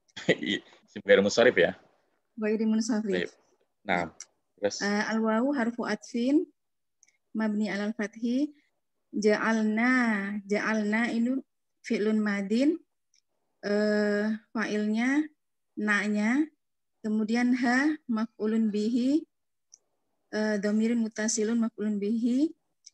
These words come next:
Speaker 2: mabniun ala sukun, rujuman,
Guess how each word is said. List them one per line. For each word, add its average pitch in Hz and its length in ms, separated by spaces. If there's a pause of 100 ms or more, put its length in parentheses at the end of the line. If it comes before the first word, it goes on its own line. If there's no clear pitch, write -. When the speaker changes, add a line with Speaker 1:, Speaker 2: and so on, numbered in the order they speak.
(140)
Speaker 2:
mabniun 214 560
ala 202 560
sukun, 240 560 (640)
rujuman, 226 800